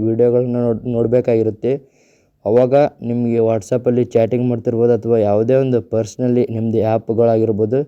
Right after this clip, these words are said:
ಅದನ್ನು ಯೂಸ್ ಮಾಡ್ಕೋಬೋದು. ಕೆಲ, ಆ, ಮತ್ತು ಇನ್ನೊಂದು ಇದರಲ್ಲಿ ಡಿಸ್‌ಅಡ್ವಾಂಟೇಜ್ ಇದೆ, ಏನಂತಂದರೆ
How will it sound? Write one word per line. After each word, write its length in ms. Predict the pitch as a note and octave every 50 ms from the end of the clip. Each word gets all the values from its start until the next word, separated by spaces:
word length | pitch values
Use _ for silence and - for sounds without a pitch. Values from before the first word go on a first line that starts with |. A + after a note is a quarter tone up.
| - _ _ _ _ _ _ _ _ _ _ _ _ _ _ _ _ _ _ _ -
ಅದನ್ನು 300 | A#2 A#2 B2+ B2+ C3+ C#3+
ಯೂಸ್ 240 | B2+ A#2+ C3 B2 B2+
ಮಾಡ್ಕೋಬೋದು. 640 | C3 A#2+ A2+ - B2 A#2 A2 A2+ A#2 C3 C3+ C3
ಕೆಲ, 160 | C#3 C3+ C3+
ಆ, 500 | C3 C3+ C3+ B2+ A2+ - _ A#2+ B2 B2
ಮತ್ತು 320 | B2+ C3 C3 B2 - D3+ C#3+
ಇನ್ನೊಂದು 460 | C#3 B2+ C#3 D3 D3+ D3+ D3+ D3 C#3+
ಇದರಲ್ಲಿ 560 | C#3 C#3 C3+ C3+ C3 C3+ C#3+ D3 C3 - - A2 A2
ಡಿಸ್‌ಅಡ್ವಾಂಟೇಜ್ 840 | B2 C3 B2+ B2 A#2 A#2+ A#2 B2+ B2+ C3 B2 C3 C3+ B2+ A2+ A2+
ಇದೆ, 260 | A2 G2 G#2+ A#2+ B2+
ಏನಂತಂದರೆ 600 | C3 C3 C3 C3 B2+ A2+ C3 A#2+ A2+ G#2 G2+ A#2